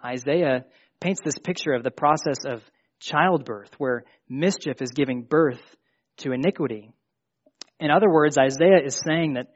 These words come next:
sin had a life cycle among God's people. Sin was reproducing, giving way to even more sin. And Isaiah powerfully illustrates this by de-,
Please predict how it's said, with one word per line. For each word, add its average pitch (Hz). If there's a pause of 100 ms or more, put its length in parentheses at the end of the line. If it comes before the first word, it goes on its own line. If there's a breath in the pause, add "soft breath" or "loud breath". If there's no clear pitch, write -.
(260)
sin 202
had 160
a 120
life 117 (100)
cycle 110
among 131
God's 113 (320)
people. 151 (640)
Sin 175
was 165
reproducing, 156
giving 160
way 147
to -
even 147
more 120 (320)
sin. 135 (2500)
And 151
Isaiah 165
powerfully 175
illustrates 156
this 123
by 127
de-, 127